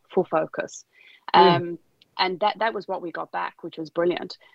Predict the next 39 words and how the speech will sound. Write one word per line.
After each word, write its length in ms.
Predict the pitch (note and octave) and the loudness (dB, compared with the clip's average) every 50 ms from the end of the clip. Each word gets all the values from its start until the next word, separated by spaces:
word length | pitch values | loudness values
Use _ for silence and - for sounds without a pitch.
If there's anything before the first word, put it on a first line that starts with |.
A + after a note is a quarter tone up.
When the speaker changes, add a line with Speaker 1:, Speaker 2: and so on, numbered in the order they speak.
| _ _ _ | _ _ _
Speaker 1:
So 360 | - - G3 F#3 F3 E3 E3 E3+ | 2 4 6 6 6 4 2 4
that 280 | E3 G3+ B3 B3+ - - | 4 4 4 2 -2 -4
was 320 | F#3+ E3 - - - _ - | -4 -4 -4 -6 -12 _ -4
excellent. 540 | D#3+ E3 - - - - F3+ - D3 - - | -4 -4 -4 -6 -14 -16 -12 -12 -10 -6 -6
Like, 140 | E3+ E3 - - | -6 -4 -2 0
I 160 | - E3+ E3+ | 2 2 2
loved, 600 | D#3+ D#3 E3 E3 E3+ E3 - - - _ - - _ - | 2 4 4 6 6 4 4 0 -4 _ -20 -20 _ -14
loved 400 | E3+ F#3 G3 A3+ G#3+ G#3+ G3+ - _ - | -10 -4 -2 0 0 -2 -2 -6 _ -16
that 160 | F3 E3+ - - | -18 -14 -2 2
Speaker 2:
Right, 260 | A3+ B3 A3+ G#3 G3+ | 4 6 6 6 4
Speaker 1:
feedback, 100 | - - | 4 6
Speaker 2:
and, 180 | A3 G#3+ G#3 G#3 - | 6 6 6 6 4
and 140 | A3 A3 A3 | 6 6 6
it 60 | G#3 | 6
Speaker 1:
um, 40 | - | 6
Speaker 2:
was 220 | F#3+ F#3+ F3+ E3+ | 4 4 4 2
Speaker 1:
you 80 | E3+ E3+ | 0 0
know. 80 | G#3 A3+ | 2 2
Speaker 2:
much 240 | A#3+ A#3 A3+ - - - | 4 2 2 -2 -2 0
easier 480 | A3 A#3+ C4+ C#4 - A3+ G3+ F3+ E3+ | 2 2 2 2 2 2 2 2 2
for 180 | E3+ - - F3+ | 0 -2 -2 0
her 240 | F3 B3 A#3+ A3+ G3 | 2 2 4 4 2
because 320 | F3 F3 E3+ - F3+ E3+ | 0 -2 -4 -4 -6 -4
she 160 | - - E3+ E3 | -4 -4 -6 -4
could 220 | - - E3 E3 | -2 -4 -4 -2
pick 240 | - - G#3 G#3+ - | -2 -2 -2 -2 -4
the 80 | - | -4
scene 480 | D#3 - - - - C#4 C4 G#3 E3 D#3+ | -4 -4 -2 2 6 6 8 8 6 4
she 180 | D3+ - - F3+ | 2 -2 -4 -2
wanted 360 | E3+ E3+ D#3+ - - - D#3 | 0 0 0 0 0 -2 -2
to 80 | D#3 | 0
be 240 | C#3+ D3+ C#3+ D3 F3 | 2 4 6 6 6
in 140 | A3+ A#3 D#3+ | 6 6 4
Speaker 1:
Yes. 160 | C#3 C#3+ D3 - - _ _ _ | 2 0 -2 -6 -14 _ _ _
Speaker 2:
for 80 | - F3 | 2 2
the 80 | E3 D3+ | 2 4
virtual 360 | - D#3 D#3 D3 - - D3+ | 4 2 0 0 -2 0 2
Speaker 1:
Yes. 60 | D3+ | 4
Speaker 2:
reality. 440 | C#3+ C3+ B2+ B2+ A#2+ A#2+ B2+ B2 B2+ | 4 4 4 4 2 0 -2 -6 -8